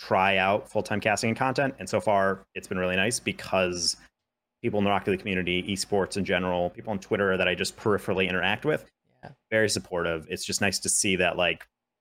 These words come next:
Speaker 1: kind of the human condition, people recognize that this person tries to put an effort, they wanna reward it with their attention, with their support, with vouches, whatever. So I wanna say thank you to all those people who support not only me, but, like,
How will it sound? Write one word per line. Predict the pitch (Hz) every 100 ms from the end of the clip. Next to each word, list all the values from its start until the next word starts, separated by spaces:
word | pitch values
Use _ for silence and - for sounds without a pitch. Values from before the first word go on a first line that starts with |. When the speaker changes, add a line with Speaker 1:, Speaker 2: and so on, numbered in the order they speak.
| _
Speaker 1:
kind | 101 87
of |
the | 87
human | 117 98
condition, | 95 90 95 104 85
people | 98 95 90
recognize | 87 95 85 82
that | 90 85
this | 90
person | - 98 98 87 87 _
tries | - 95
to | -
put | 101
an |
effort, | 123 139 127 123 _ _ _ -
they | 87
wanna | 90 87
reward | 87 92
it | 95
with | -
their | 90
attention, | - 110 - 104 95
with | 87 82 - -
their |
support, | - 92 - 101 98
with | 95 - -
vouches, | 95 98 - 101 92 80
whatever. | 90 90 95 95 - _ -
So | 87 82 80
I | - -
wanna | 90
say | 95
thank | 85 139
you | 139
to |
all | 131
those | 117
people | 120 110 104
who | 98
support | 90 - 98 92
not | 110 131
only | 123
me, | 113 110
but, | 92
like, | 87 85